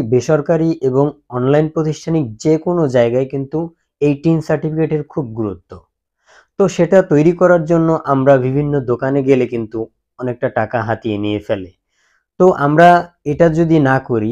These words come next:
আমরা যদি নিজের হাতেই এটা তৈরি করতে পারি, মোবাইল দিয়ে বা ল্যাপটপ, কম্পিউটার সবকিছু দিয়ে, তাহলে সমস্যা কি?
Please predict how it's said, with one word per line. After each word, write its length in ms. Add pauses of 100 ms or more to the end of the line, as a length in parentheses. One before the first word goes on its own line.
(160)
আমরা 220
যদি 240 (140)
নিজের 260
হাতেই 480
এটা 160
তৈরি 280
করতে 280
পারি, 280 (180)
মোবাইল 400
দিয়ে 220 (200)
বা 220 (220)
ল্যাপটপ, 440 (120)
কম্পিউটার 500 (100)
সবকিছু 500
দিয়ে, 240 (460)
তাহলে 240 (120)
সমস্যা 340
কি? 180